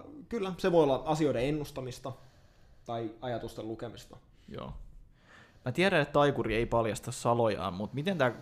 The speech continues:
Speaker 2: minkälaista tää, niinku, homma sit on, niinku, käytännössä? Et voiko se
Speaker 1: Mm.
Speaker 2: vähän, niinku, kertoa, että mitä, kun sä oot siellä lavalla ja olet se mentalisti, mitä siellä tapahtuu? Ei tarvitse tosiaan saloja kertoa, koska
Speaker 1: Joo.
Speaker 2: me tiedetään, että se on taikuutta,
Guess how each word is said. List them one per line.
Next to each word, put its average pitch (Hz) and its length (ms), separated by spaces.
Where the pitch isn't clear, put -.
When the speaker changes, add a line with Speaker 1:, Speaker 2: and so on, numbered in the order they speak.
Speaker 2:
minkälaista 151 500
tää, 113 160
niinku, 113 200
homma 117 320
sit 110 200
on, 98 80
niinku, 101 140
käytännössä? 98 680
Et - 60
voiko 131 140
se - 80
Speaker 1:
Mm. 127 80
Speaker 2:
vähän, 127 120
niinku, 120 160
kertoa, 131 380
että 107 100
mitä, 110 320
kun 135 100
sä 135 140
oot 131 180
siellä 117 320
lavalla 113 500
ja 101 260
olet 107 400
se 117 120
mentalisti, 107 760
mitä 123 280
siellä 120 220
tapahtuu? 110 460
Ei 113 140
tarvitse 113 260
tosiaan 104 280
saloja 117 340
kertoa, 151 400
koska 135 260
Speaker 1:
Joo. 196 80
Speaker 2:
me - 40
tiedetään, 113 220
että 110 80
se 110 60
on 107 80
taikuutta, 123 580